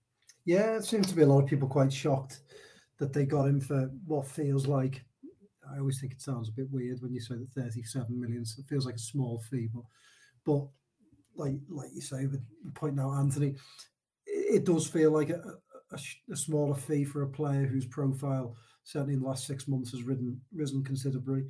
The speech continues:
And I think probably that's, well, I, I'm not probably, that's certainly part of the reason why Liverpool have gone for him now,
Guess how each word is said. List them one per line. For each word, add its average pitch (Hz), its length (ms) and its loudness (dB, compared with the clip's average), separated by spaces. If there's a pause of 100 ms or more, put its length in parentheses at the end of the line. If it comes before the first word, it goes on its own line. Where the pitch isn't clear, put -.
(420)
And 151 80 -2
I 151 40 0
think 254 200 2
probably 135 240 2
that's, 127 260 -2 (360)
well, 113 420 -8
I, 139 60 -10
I'm 135 160 -8
not 135 180 -6
probably, 135 360 0
that's 135 180 4
certainly 143 360 2
part 143 260 0
of 139 80 -2
the 151 40 0
reason 139 320 4
why 139 140 6
Liverpool 135 400 4
have 110 80 -2
gone 127 240 2
for 139 240 2
him 135 100 6
now, 135 400 2